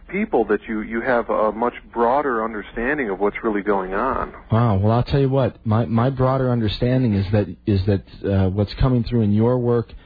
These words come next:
Speaker 2: and lots of other people's work is exactly what's happening. I mean, uh, there really is this sort of acceleration in every area that you look, it seems like.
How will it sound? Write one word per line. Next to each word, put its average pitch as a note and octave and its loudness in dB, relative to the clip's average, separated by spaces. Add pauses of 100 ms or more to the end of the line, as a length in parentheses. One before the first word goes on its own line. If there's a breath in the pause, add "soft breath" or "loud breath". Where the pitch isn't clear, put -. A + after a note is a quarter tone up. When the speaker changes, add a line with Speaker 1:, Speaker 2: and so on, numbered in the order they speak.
(320 loud breath)
Speaker 2:
and G#2+ 2
lots A#2 0
of G#2 2
other C3+ 2
people's G#2 -2
work G#2 0 (400 loud breath)
is A2 4
exactly A2+ 2
what's G2+ 0
happening. A#2 -4 (460 loud breath)
I A2 2
mean, G#2+ 2
uh, F#2+ 0 (260)
there G#2+ 0
really A2 2
is D3+ 0
this G#2+ 0
sort G#2+ 2
of G2+ 0
acceleration G#2 0
in G#2+ 0
every A#2 0
area G#2+ 2
that G#2 0
you G#2+ 2
look, D#3 -2
it - -8 (100)
seems F2+ 0
like. D#2+ -2